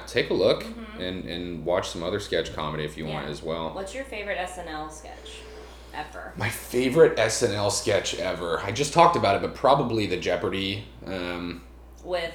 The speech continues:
Speaker 2: the Celebrity
Speaker 1: and that,
Speaker 2: Jeopardy?
Speaker 1: the Celebrity Jeopardy. And that's a series of sketches.
Speaker 2: Mm-hmm.
Speaker 1: There's a lot of, they probably did that ten times with,
Speaker 2: They've done it
Speaker 1: with
Speaker 2: a
Speaker 1: Will
Speaker 2: bunch.
Speaker 1: Ferrell as Alex Trebek. That's a big question, though. That's a loaded question
Speaker 2: It's a
Speaker 1: because
Speaker 2: lot.
Speaker 1: it's,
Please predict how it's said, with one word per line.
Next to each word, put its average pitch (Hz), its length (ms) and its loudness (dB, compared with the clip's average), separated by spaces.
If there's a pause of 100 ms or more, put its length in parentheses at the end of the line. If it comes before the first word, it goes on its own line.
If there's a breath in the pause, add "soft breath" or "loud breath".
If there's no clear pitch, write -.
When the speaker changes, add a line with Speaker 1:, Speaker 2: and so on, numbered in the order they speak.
(140)
Speaker 2:
the 185 100 2
Celebrity - 260 -4
Speaker 1:
and 117 100 4
that, - 140 -4
Speaker 2:
Jeopardy? 156 280 2
Speaker 1:
the 156 60 12
Celebrity 131 400 8
Jeopardy. 90 380 2
And 113 80 4
that's 208 140 8
a 120 60 2
series 127 380 6
of 85 120 -2
sketches. 80 380 0
Speaker 2:
Mm-hmm. 98 100 -2
Speaker 1:
There's 120 120 4
a 117 40 6
lot 95 560 2
of, 85 180 -4
they 90 80 -2
probably 87 240 4
did 82 160 -4
that 87 220 0
ten 87 180 -4
times 85 380 -6
with, 82 140 -2
Speaker 2:
They've 196 120 -6
done - 140 -4
it - 20 -4
Speaker 1:
with 101 100 -2
Speaker 2:
a - 60 -8
Speaker 1:
Will 98 140 4
Speaker 2:
bunch. 85 80 2
Speaker 1:
Ferrell 87 340 4
as 82 220 -2
Alex 87 260 4
Trebek. 82 380 -2 (920 loud breath)
That's 190 180 10
a 349 40 6
big 165 240 12
question, 113 340 6
though. 87 100 2
That's - 120 4
a 160 60 4
loaded 117 260 6
question 90 360 2
Speaker 2:
It's 87 80 -4
a - 20 -2
Speaker 1:
because 90 200 -2
Speaker 2:
lot. 98 100 -2
Speaker 1:
it's, - 340 -4